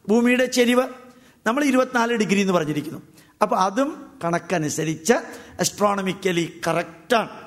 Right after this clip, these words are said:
പിന്നെ ഭൂമി സൂര്യന് ചുറ്റും പ്രദക്ഷിണം വെക്കുന്നു. ഏകോന്ന ഷഷ്ടിലിപ്താഹ അഷ്ടൗ വിലിപ്ത,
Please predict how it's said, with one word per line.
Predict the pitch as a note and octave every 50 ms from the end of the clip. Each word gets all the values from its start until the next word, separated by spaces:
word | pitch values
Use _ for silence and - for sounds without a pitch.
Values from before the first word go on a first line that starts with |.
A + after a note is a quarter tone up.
| - - - - - _ _
പിന്നെ | - A#3+ B3 C4 C4
ഭൂമി | A#3+ F#3+ E3+ E3 G3 A3+ A#3+ B3 C4 C#4+
സൂര്യന് | C#4 - - - A3+ A#3 B3 C4 B3+ D4 D4+ C#4+ C#4 G#3+
ചുറ്റും | A#3+ A3 - A#3+ A#3 A3+ F#3
പ്രദക്ഷിണം | F#3+ F3+ F3 F3+ F3+ - - B3 B3 B3 A3+
വെക്കുന്നു. | G3+ F#3+ - - F#3 D#3 D3 B2+ - - - - - - _ _ -
ഏകോന്ന | G#3 G#3+ A#3 A#3 A3+ C4 B3 B3 B3+ B3+ B3+ C4+ D4
ഷഷ്ടിലിപ്താഹ | D4 C#4+ A#3+ G3+ - - - D#4 D#4 C#4 C4 A#3 D#3+ - - - - F#3+ F3+ E3 D#3 D3 D#3+ F3 G3 B3 E4+ - - - - - - - - _ -
അഷ്ടൗ | A#3+ A3+ - - - - - D4 C#4 C4+ C4 B3
വിലിപ്ത, | A3 G3+ A3 A3 G3+ G3 F#3 F3+ F#3+ - - -